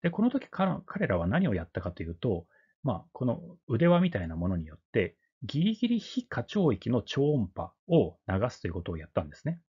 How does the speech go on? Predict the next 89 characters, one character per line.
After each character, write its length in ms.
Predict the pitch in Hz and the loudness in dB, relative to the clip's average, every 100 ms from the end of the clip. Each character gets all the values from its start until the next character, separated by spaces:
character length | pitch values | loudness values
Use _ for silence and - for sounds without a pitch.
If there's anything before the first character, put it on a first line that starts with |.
| _ _ _ _ _ _ - | _ _ _ _ _ _ -2
で、 80 | 170 | -2
そ 260 | - 254 | 2 0
う 20 | |
す 120 | 240 247 | 0 0
る 120 | 240 | 2
と 160 | 202 | 2
何 240 | 127 214 208 | 4 4 4
が 100 | 101 | 4
起 60 | |
き 100 | 87 | 4
る 80 | 104 | 0
か 80 | - | -2
っ 80 | - | -6
て 120 | 95 | -4
い 20 | |
う 60 | 85 | 0
と、 320 | - 104 85 _ _ - | 6 4 4 _ _ -6
ギ 160 | 104 | 2
リ 200 | 170 247 | 4 4
ギ 100 | 247 | 2
リ 120 | 254 226 | 2 -2
非 240 | - 262 | 0 0
過 200 | - 123 | 0 -6
聴 260 | - 208 139 | 2 4 4
域 380 | 95 - 95 - - | 2 -6 -10 -12 2
で 140 | 120 143 | 2 2
あ 60 | |
っ 100 | - _ | -6 _
て 80 | 90 | 0
も、 340 | 85 120 82 - _ _ _ | 4 2 0 -8 _ _ _
ま 100 | 123 | -4
あ、 140 | - - _ _ | -2 -6 _ _
パ 120 | - | -4
ソ 120 | 165 | -4
コ 220 | 208 208 202 | -2 2 2
ン 160 | 175 - | 0 4
の、 320 | 190 127 - _ _ | 4 4 0 _ _
ま 100 | 110 | 0
あ、 160 | 87 - - - | 0 -4 -16 -6
え 440 | 90 82 82 87 _ _ _ - | -4 -4 -6 -10 _ _ _ 0
ー、 20 | |
音 60 | 147 | 2
声 200 | 156 139 | 4 4
入 140 | 135 | 4
力 200 | 87 - | 2 -2
と 100 | - | -4
い 40 | |
う 80 | 82 | -4
の 120 | 80 | 0
は、 240 | 95 95 - _ _ _ - | 2 2 0 _ _ _ -2
ま 100 | 92 | -2
あ、 100 | - _ | -4 _
記 140 | - | -2
録 260 | 202 220 202 | -2 2 0
で 180 | 123 240 | 2 -2
き 100 | - | 0
て 100 | 139 | -4
し 160 | - | 2
ま 100 | 98 | 2
う 60 | 82 | 2
ん 20 | |
で 80 | 76 | -2
す 100 | - | -6
ね。 120 | 156 | -6
つ 80 | - | 0
ま 80 | 180 | 2
り 60 | 110 | 2
フ 100 | 170 | 0
ィ 40 | |
ル 60 | 214 | 2
タ 100 | 220 | 2
ー 40 | |
が 120 | 208 | 2
完 240 | - 190 196 | 0 2 4
全 180 | 220 202 | 4 4
で 80 | |
は 140 | 196 208 | 6 6
な 100 | 107 | 4
い 80 | 87 | 2
の 100 | 80 | 2
で、 220 | 104 85 | 0 0
記 120 | - | -2
録 220 | 220 220 190 | -2 0 -2
し 80 | |
て 80 | 185 | -2
し 160 | 170 123 | 0 0
ま 100 | 104 | 0
う 80 | |
と。 80 | 95 | 0